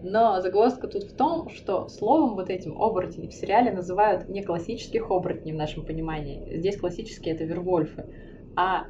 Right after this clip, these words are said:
внимание, здесь так называют расу сверхъестественных существ, способных менять свой облик на облик любого человека, именно человека. Вот как раз-таки об этом тоже сегодня Галя говорила, а, когда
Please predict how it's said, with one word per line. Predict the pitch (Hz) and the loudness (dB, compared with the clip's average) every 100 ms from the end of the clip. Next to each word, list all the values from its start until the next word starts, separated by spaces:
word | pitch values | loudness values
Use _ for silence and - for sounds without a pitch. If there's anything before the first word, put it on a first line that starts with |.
| - | -10
внимание, | 180 185 196 170 147 - - | -10 -4 -4 -4 -10 -12 -14
здесь | - 202 - | -2 -2 -2
так | - | -6
называют | 170 175 185 170 151 - | -6 0 4 4 2 -6
расу | 175 190 170 - | 2 4 4 0
сверхъестественных | 151 170 170 180 180 180 156 - | -6 -6 -6 -2 -2 -2 -8 -10
существ, | 160 - 254 - - - | -8 0 0 0 -12 -8
способных | - 175 220 220 180 - 175 | -2 0 2 0 -2 -8 -6
менять | 185 196 196 - - | -4 -2 -4 -6 -12
свой | - 185 | -2 2
облик | 202 196 - | 2 0 -2
на | 175 | 2
облик | 208 226 208 - - - - | 2 2 -4 -8 -16 -12 -2
любого | 220 233 233 226 | 6 10 10 8
человека, | - 226 220 214 220 - 151 151 - - | 4 6 6 6 4 4 0 -4 -12 -6
именно | 214 208 196 190 | -2 0 -2 -2
человека. | 202 196 190 190 180 - - | 2 2 4 2 0 -4 0
Вот | 180 175 | 0 0
как | - | 2
раз-таки | 180 202 - - 160 - - - | 4 4 2 -4 -6 -6 -14 -4
об | 180 185 | 0 4
этом | 202 170 165 | 4 2 0
тоже | 196 190 | 0 0
сегодня | 175 165 170 165 | -2 -2 -2 -2
Галя | 165 160 151 | 0 0 -2
говорила, | 151 151 214 277 - - - - - - - - | -4 -2 2 2 0 -8 -18 -18 -18 -20 -16 -8
а, | 175 165 165 | -4 -4 -6
когда | 160 165 180 190 160 | -8 0 4 6 4